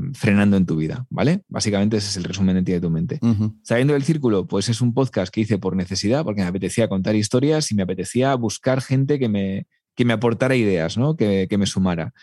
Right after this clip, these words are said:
Speaker 1: Entonces, bueno, pues dije, "¿Quién tengo en mi agenda con historias chulas?". Y empecé por ahí. Entonces he contado, eh, pues eso, hago lo que, lo que me apetece, pero son contenidos que me valen a mí.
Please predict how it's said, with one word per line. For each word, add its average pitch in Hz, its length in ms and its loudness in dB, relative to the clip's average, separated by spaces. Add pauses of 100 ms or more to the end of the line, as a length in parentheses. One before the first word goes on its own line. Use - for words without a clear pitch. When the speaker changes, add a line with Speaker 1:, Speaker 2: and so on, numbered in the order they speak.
(260)
Speaker 1:
Entonces, 95 400 0
bueno, 90 260 0
pues - 160 -6
dije, 87 320 -4
"¿Quién 110 160 0
tengo 110 200 2
en 110 60 2
mi 110 40 2
agenda 120 320 2
con 110 100 2
historias 95 360 0
chulas?". 90 400 -2 (400)
Y 113 100 2
empecé 101 420 2
por 82 160 -8
ahí. 117 220 2
Entonces - 260 -2
he 98 60 -4
contado, 98 800 2
eh, 67 260 -6
pues - 200 -8 (100)
eso, 104 240 0
hago 135 140 2
lo 123 100 0
que, 95 400 0
lo 98 80 2
que 98 60 -2
me 90 60 0
apetece, 131 600 0
pero 101 320 0
son 120 300 0
contenidos 123 500 0
que - 120 -2
me 98 120 2
valen 117 220 2
a 90 40 0
mí. 113 220 0